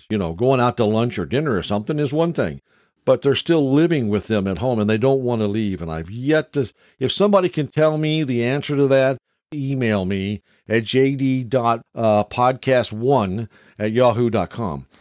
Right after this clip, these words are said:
Uh, 'cause I would like to really know how things are thinking like this. I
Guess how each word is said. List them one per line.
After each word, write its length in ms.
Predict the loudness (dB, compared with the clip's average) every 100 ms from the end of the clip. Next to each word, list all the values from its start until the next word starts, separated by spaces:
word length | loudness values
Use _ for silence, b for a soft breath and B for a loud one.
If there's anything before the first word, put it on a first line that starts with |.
| b
Uh, 140 | -6 -6
'cause 200 | -4 0
I 80 | 2
would 160 | 4
like 200 | 2 0 0
to 80 |
really 640 | -2 2 2 4 2 0 -2
know 800 | -2 0 2 0 -2 -4 -6 -8 _ _
how 200 | 0 0
things 460 | 2 0 0 0 0
are 100 | -2
thinking 460 | 0 -2 -2 -4
like 220 | -2 -4 -4
this. 280 | -6 -4
I 320 | 0 2 0